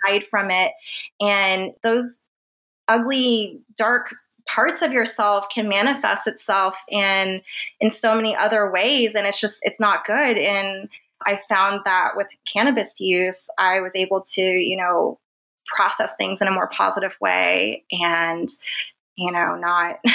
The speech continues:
<laughs> it, not so much of a damaging experience, but, like, a, a growing experience.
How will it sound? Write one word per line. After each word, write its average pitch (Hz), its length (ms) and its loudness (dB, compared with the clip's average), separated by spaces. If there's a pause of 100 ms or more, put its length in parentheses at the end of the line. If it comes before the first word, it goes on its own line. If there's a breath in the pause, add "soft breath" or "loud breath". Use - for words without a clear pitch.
(140 loud breath)
<laughs> - 320 -12
it, 196 180 0
not - 320 0
so 214 80 0
much 190 160 0
of 185 80 -4
a 190 60 -4
damaging 185 580 0
experience, 165 680 0
but, - 160 0
like, - 120 0
a, - 320 2
a 190 40 2
growing 170 500 -2
experience. - 880 -4